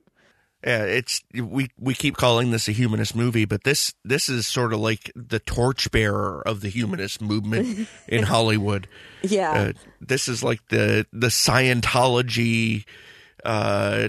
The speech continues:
Speaker 1: i-, if Scientology, well, Battlefield Earth. <laughs>
Speaker 2: Yeah.
Speaker 1: It's a Battlefield Earth of Scientology or humanism.
Speaker 2: <laughs> Yeah. All survival of the species. I mean, that's
Speaker 1: Yeah.
Speaker 2: really, that's all it was. It's surrounded by the whole concept of survival of the human species.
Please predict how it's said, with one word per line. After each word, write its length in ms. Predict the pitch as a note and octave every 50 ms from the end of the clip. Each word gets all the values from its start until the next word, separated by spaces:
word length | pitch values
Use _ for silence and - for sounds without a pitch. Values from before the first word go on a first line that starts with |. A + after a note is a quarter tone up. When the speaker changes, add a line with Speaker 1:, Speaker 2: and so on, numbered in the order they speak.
| - _ -
Speaker 1:
i-, 220 | A2 A2 G#2+ G#2 - - - -
if 160 | B2 A#2+ G#2
Scientology, 720 | - - D3 C3+ C3 A#2+ A#2 C3 C3 A#2+ A#2+ A#2+ A#2+ A#2 - -
well, 180 | - A#2 - - _
Battlefield 520 | - G#2+ A2+ A2+ A#2 - C#3+ D3 D3 E3 E3
Earth. 400 | G3+ B3+ E4 F3+ - - - - - - _
<laughs> 80 | G#3 - - _ _
Speaker 2:
Yeah. 380 | - G3 A3 C4+ D#4+ C4 - - - - - - -
Speaker 1:
It's 220 | C4+ C#4+ - D4+
a 60 | -
Battlefield 760 | A#2+ C3+ - E3 D#3 D#3+ - - - - D#3 D#3 D#3 C#3+ C#3 -
Earth 280 | D3+ C3+ C#3+ D#3 -
of 100 | - -
Scientology 1120 | - - C#3+ C#3 C3+ C3+ C3+ C3 C#3 C3 C3+ C3 C3 B2+ A#2 - A#2 A#2+ A#2+ A#2+ A#2+ A#2 A2
or 240 | G#2 A2 A2 G#2 G2+ -
humanism. 800 | - A#2+ C3 C#3 B2+ B2 A#2+ B2+ A#2+ G#2+ B2 B2+ A#2+ A#2 A#2 -
Speaker 2:
<laughs> 40 | - - - - - - - -
Yeah. 800 | A3+ - B3 - - - D4 - - D4 - G4+ - - - - - - - - - - F#4+ - - - - -
All 160 | - B3 C4+ -
survival 680 | - - B3 A3 G#3 A3 G3+ G#3 A3+ G#3+ G3+ G#3 G3+
of 80 | F#3+
the 80 | F3 F#3+
species. 680 | F#3 - - F#3 F#3+ G#3+ - - D3 C#3+ D3 D3 - -
I 20 |
mean, 180 | G3 G#3 G3 F#3+
that's 140 | G3 G3+ -
Speaker 1:
Yeah. 160 | A#2 G#3 -
Speaker 2:
really, 480 | F3+ F#3+ G3+ G#3 G#3+ G#3+ G3+ F3+ - - -
that's 280 | - F3+ E3+ - - - _ _
all 260 | - F#3 F#3+ G#3 G3+
it 140 | G3 E3+ -
was. 280 | F3 F3 E3 D#3 D3+
It's 140 | - D#3+ - -
surrounded 600 | - F#3+ F3+ F3 F#3 F#3 F#3 G3 G#3 G#3+ G3 F3+
by 220 | F3+ E3+ D#3+ E3
the 120 | D#3+ D#3 D#3
whole 220 | - - F#3 G3
concept 640 | - - - E3 E3+ E3+ E3+ - D3+ D3+ D3+ - -
of 220 | D3+ D3 C#3 -
survival 600 | - - - D#3+ D3+ - D3+ D#3 E3 E3 E3 E3
of 120 | D#3+ D3+ C#3+
the 60 | D#3+
human 480 | D#3+ F3 D#3+ D#3 D#3 D3+ D#3 D#3 - -
species. 640 | - - - - E3+ F3 - - D3+ C#3+ C3 - -